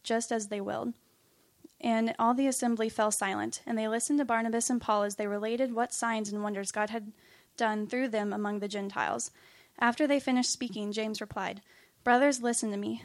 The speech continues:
Simeon has related how God first visited the Gentiles to take from them a people for his name.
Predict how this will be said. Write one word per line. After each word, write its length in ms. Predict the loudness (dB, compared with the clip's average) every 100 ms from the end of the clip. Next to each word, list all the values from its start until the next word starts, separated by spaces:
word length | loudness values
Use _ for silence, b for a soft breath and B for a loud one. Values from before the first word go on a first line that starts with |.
| -12
Simeon 460 | -8 2 6 8 8
has 200 | 6 4
related 360 | 4 4 2 2
how 180 | 2
God 280 | 4 4 2
first 300 | 4 4 6
visited 440 | 2 2 0 -2 -2
the 80 |
Gentiles 580 | -2 -2 -2 -2 -2 -2
to 120 | -6
take 240 | -6 -6 -4
from 280 | -4 -2 0
them 260 | -2 -2
a 80 | -4
people 340 | -6 -4 -2
for 280 | -2 -2 -4
his 180 | -4 -8
name. 280 | -6 -6